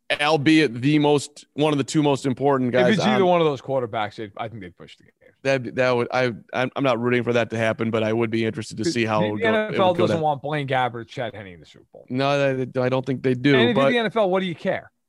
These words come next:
Speaker 2: right? Like, all right, so you push it for a week. You had to.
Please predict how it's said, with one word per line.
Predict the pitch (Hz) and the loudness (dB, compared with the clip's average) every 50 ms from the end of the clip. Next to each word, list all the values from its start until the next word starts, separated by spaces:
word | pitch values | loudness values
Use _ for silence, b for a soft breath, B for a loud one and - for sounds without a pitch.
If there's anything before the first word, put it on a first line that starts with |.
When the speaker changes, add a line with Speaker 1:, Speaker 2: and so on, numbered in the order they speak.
| _ - | _ -2
Speaker 2:
right? | 147 147 151 160 175 170 - _ - | 0 2 2 2 0 -2 -4 _ -4
Like, | 151 160 160 156 147 135 _ _ _ - | 0 0 0 0 -2 -6 _ _ _ 0
all | 196 185 | 2 2
right, | 165 165 175 170 - _ | 4 2 2 -2 -6 _
so | _ - 180 | _ -6 -4
you | 180 | -4
push | 170 - 208 220 190 - | -2 0 -2 -2 -2 -4
it | 139 113 | -10 -14
for | - 131 110 | -12 -10 -10
a | 92 | -10
week. | 90 90 82 76 _ _ _ _ _ _ - | -10 -14 -18 -20 _ _ _ _ _ _ -10
You | 143 | -8
had | 120 117 127 120 101 87 | -4 -2 -2 -2 -4 -6
to. | - 78 - | -10 -16 -16